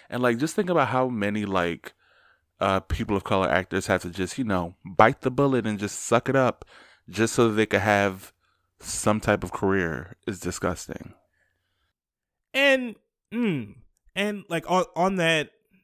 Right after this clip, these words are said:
Speaker 2: in that entire series, uh, I know I, in retrospect, I, I didn't really think of it when I was a kid, but in retrospect, like, "Oh, wow, the black people just, they really don't have,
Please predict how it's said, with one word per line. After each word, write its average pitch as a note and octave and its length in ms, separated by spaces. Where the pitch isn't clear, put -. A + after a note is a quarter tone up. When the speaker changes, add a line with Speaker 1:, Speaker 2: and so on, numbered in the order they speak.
Speaker 2:
in F3 100
that E3+ 140
entire D#3+ 360
series, A#2 680
uh, A2 500
I C3 120
know B2+ 180
I, A#2 340
in C#3 180
retrospect, B2+ 800
I, B2+ 180
I D#3 100
didn't F3 180
really C#3+ 120
think D#3 200
of B2 100
it A2+ 100
when B2 100
I A2+ 80
was G#2+ 120
a - 40
kid, A#2+ 380
but A#2 160
in A2+ 100
retrospect, C#3+ 400
like, C3 200
"Oh, A#3 200
wow, B2 600
the C3+ 80
black C3+ 260
people A3 260
just, C#3 260
they C#3 140
really C#3 300
don't C3 320
have, B2 580